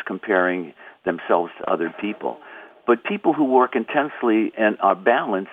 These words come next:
they, they can relax, they can slow down, they have a dimmer switch. They can turn the light down when they need to. And they don't have the difficulty with self-care that performance addicts have.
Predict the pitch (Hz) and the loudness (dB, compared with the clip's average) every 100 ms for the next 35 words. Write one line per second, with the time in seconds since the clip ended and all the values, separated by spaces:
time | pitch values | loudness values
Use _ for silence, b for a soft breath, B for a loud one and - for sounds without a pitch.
0 | - 113 113 - 113 151 175 165 143 131 | 0 2 2 0 2 2 2 0 2 4
1 | 123 147 95 - 110 - 104 - 110 110 | 4 2 -2 0 -2 0 -4 -6 0 2
2 | 104 110 120 87 82 117 117 131 127 110 | 4 4 4 4 4 2 4 2 2 0
3 | 95 76 71 - 76 64 - b b - | -2 -6 -10 -10 -10 -10 -14 b b -2
4 | 120 160 160 - 151 143 131 117 117 113 | 0 0 -2 0 2 4 4 4 4 2
5 | 113 104 98 98 104 110 - 73 - B | 2 0 0 0 -2 -4 -8 -14 -14 B
6 | B B B _ 113 110 123 117 143 147 | B B B _ 2 4 4 6 4 4
7 | 135 120 107 82 - 120 113 110 107 107 | 2 2 -2 -4 -2 -2 -2 0 -2 -2
8 | 87 95 - 117 117 - 92 80 78 - | -6 -6 0 0 0 -2 0 0 -2 -8
9 | _ _ - - 85 80 78 78 71 73 | _ _ -12 -4 -2 -2 -4 -2 -2 -4
10 | - 64 60 | -6 -4 -4